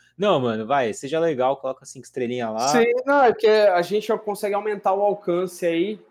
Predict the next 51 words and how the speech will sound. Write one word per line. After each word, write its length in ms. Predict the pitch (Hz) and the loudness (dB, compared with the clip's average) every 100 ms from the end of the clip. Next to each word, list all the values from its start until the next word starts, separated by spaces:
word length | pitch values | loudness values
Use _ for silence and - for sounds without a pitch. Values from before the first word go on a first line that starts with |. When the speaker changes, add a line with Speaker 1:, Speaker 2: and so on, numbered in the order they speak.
| _ | _
Speaker 2:
e 100 | 156 | -2
aparecer 540 | 175 175 185 180 - 180 | -2 0 -2 -4 -8 -6
pra 180 | 190 185 | -4 -2
galera 460 | 190 185 175 190 | 0 2 4 2
a 40 | 175 | 0
mais, 360 | 143 143 127 | -4 -4 -6
né? 160 | 131 131 - | -8 -14 -8
Como 160 | 143 | -8
Speaker 1:
É, 20 | |
tem 160 | 139 147 | -6 -6
Speaker 2:
sugestões 540 | 147 147 160 151 156 | -4 -6 -4 -2 -2
Speaker 1:
essa, 100 | 147 | -4
Speaker 2:
e 40 | 139 | -2
tal. 240 | 139 147 | 0 0
Speaker 1:
exatamente. 440 | 143 - 190 - _ _ | -4 -12 -12 -12 _ _
Quanto 160 | 143 135 151 | -16 -16 -10
mais 200 | 165 160 | -8 -6
gente 320 | 165 170 165 | -8 -8 -4
ouve 180 | 156 156 | -4 -2
Speaker 2:
Então 200 | 160 165 | 0 -2
Speaker 1:
a 20 | |
gente, 400 | 185 214 254 226 | -4 -8 -10 -12
mais 800 | 214 190 190 202 214 196 190 _ _ | -8 -8 -8 -8 -10 -10 -12 _ _
galera 500 | 139 139 156 151 156 | -20 -6 -2 0 0
vai 180 | 151 151 | -2 -4
atrás 440 | 143 139 127 143 123 | -4 -2 -2 -2 -6
de, 320 | 123 107 98 | -8 -8 -10
de, 160 | 101 | -16
de 220 | 95 110 104 | -20 _ -14
se 120 | - | -6
armar 540 | 120 101 98 135 160 156 | -4 -4 -6 -8 -8 -10
e 140 | 156 | -12
o 60 | - | -10
caralho. 400 | 170 143 147 160 | -6 -4 -4 -6
Porque 240 | - 131 | -8 -10
no 100 | 156 | -12
fim 300 | - 196 220 185 | -12 -10 -10 -4
das 180 | 185 - | -4 -2
contas, 460 | 165 202 190 185 - | -6 -4 -6 -6 -6
esse 240 | 175 196 | -10 -8
podcast, 520 | - 175 156 151 160 | -4 -4 -2 -4 -4
por 80 | - | -6
mais 160 | 143 170 | -8 -8
que 60 | |
a 40 | 214 | -10
gente 120 | 190 | -6
fale 160 | 160 131 | -6 -2
bosta 400 | 113 151 - 127 | -2 -2 -4 -10
aqui, 240 | - 143 | -8 -10
o 40 | |
caralho, 440 | - 117 131 175 | -6 -4 -2 -4